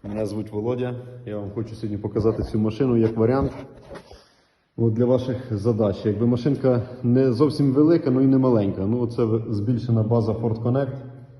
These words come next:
Хочу вам показати спочатку з самого основного.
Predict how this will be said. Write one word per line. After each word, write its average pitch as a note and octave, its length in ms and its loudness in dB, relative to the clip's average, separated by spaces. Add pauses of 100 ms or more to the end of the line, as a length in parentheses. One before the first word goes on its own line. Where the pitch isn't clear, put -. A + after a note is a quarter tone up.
(1600)
Хочу B2 200 0
вам A#2 80 2
показати A#2+ 400 2
спочатку - 640 -4
з - 100 -8
самого B2 340 2
основного. C#3+ 680 0